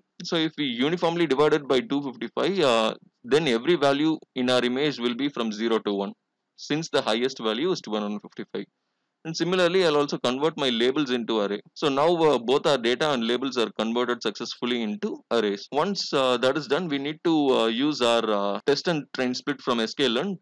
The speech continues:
to split the testing and the training data. So we have given test size to be zero point two, which means, uh, we gave twenty percentage to be for the testing purpose, and, uh, eighty percentage of the data will be for the training purpose. So we are, uh,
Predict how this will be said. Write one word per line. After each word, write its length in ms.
to 160
split 260
the 140
testing 400
and 120
the 60
training 380
data. 380
So 200
we 140
have 180
given 300
test 180
size 240
to 140
be 100
zero 240
point 240
two, 80
which 220
means, 260
uh, 300
we 80
gave 260
twenty 300
percentage 420
to 140
be 480
for 180
the 120
testing 360
purpose, 380
and, 180
uh, 60
eighty 260
percentage 340
of 120
the 80
data 240
will 160
be 160
for 220
the 260
training 320
purpose. 480
So 260
we 180
are, 200
uh, 40